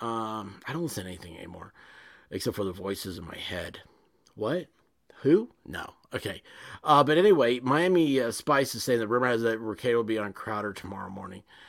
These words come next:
Um, oh, awesome. I love s-, th-, I love this. Uh, and I'm gonna get back to a, a normal schedule, hopefully. Uh, the new one is I'm trying to get, work out is happy hour.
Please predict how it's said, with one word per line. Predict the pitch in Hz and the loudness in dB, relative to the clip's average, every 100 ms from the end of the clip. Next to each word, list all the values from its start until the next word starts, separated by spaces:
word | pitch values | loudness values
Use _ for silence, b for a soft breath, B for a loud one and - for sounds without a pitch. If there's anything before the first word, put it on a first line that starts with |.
| B B B B | B B B B
Um, | 120 113 110 107 104 104 101 98 98 98 B B B B _ _ _ _ _ _ _ _ _ _ _ _ _ _ _ _ _ _ | -4 0 2 2 0 0 -2 -4 -8 -14 B B B B _ _ _ _ _ _ _ _ _ _ _ _ _ _ _ _ _ _
oh, | - 123 | 0 2
awesome. | 113 110 117 - 101 - | 2 2 0 0 -6 -6
I | 110 | -2
love | 110 113 107 | 2 2 2
s-, | - | -4
th-, | 90 98 104 | -12 -10 -10
I | 98 | -10
love | 101 104 110 107 | -8 0 0 0
this. | 95 - - B B B B | -6 -12 -16 B B B B
Uh, | 120 120 123 123 110 92 113 _ _ _ _ _ _ _ _ _ _ _ _ _ _ _ _ _ _ _ _ _ _ - | 2 4 4 2 -4 -20 -20 _ _ _ _ _ _ _ _ _ _ _ _ _ _ _ _ _ _ _ _ _ _ -4
and | 156 | 0
I'm | 151 165 | 2 4
gonna | 180 | 2
get | 147 | 2
back | 120 117 | 0 0
to | 104 | -4
a, | 98 98 98 | -4 -6 -8
a | |
normal | 98 92 87 | -8 -10 -10
schedule, | - 82 80 | -10 -10 -12
hopefully. | - 104 - 101 | -8 -8 -8 -2
Uh, | 123 117 117 | 2 2 2
the | 113 123 | 0 -2
new | 135 170 | 2 4
one | 185 160 | 4 2
is | 147 | 0
I'm | 127 120 120 | 2 0 0
trying | - 175 180 156 | -4 -2 0 0
to | 135 | -2
get, | 139 123 | -2 -2
work | 123 | -2
out | 120 117 107 | 2 0 0
is | 98 | -6
happy | - 110 101 90 | -4 -6 -6 -10
hour. | 87 87 | -8 -10